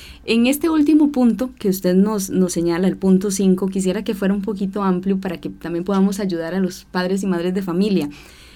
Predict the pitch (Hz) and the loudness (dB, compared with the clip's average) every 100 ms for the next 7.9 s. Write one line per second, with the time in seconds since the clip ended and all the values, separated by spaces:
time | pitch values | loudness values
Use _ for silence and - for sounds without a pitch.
0 | - - 262 277 277 254 247 254 233 202 | -14 2 4 6 6 6 4 2 0 0
1 | 175 180 214 208 226 226 190 - 147 175 | -2 -2 -2 -2 -2 -4 -6 -8 -6 -2
2 | 175 190 170 175 160 147 143 151 160 175 | 0 0 2 2 0 -2 -4 -2 -4 -4
3 | 175 - 139 - - 190 185 185 226 220 | -4 -4 -10 -10 -2 4 4 4 2 2
4 | 240 220 202 208 220 190 185 180 180 196 | 0 0 -2 -2 -4 -6 -4 -4 -2 -2
5 | 247 - - - _ _ - _ _ _ | -4 -10 -20 -20 _ _ -20 _ _ _
6 | _ 214 196 196 185 185 226 269 190 190 | _ 2 2 0 0 2 2 0 -2 0
7 | 220 233 294 294 294 247 262 285 311 | 2 2 2 0 0 0 2 4 2